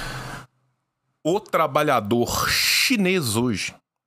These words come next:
tem muito mais direitos garantidos por lei do que o trabalhador brasileiro e um salário infinitamente maior.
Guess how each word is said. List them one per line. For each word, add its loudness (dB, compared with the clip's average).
tem 2
muito 0
mais 2
direitos 0
garantidos 0
por -4
lei 4
do -2
que 0
o 2
trabalhador 2
brasileiro 0
e 0
um -2
salário 2
infinitamente 0
maior. -2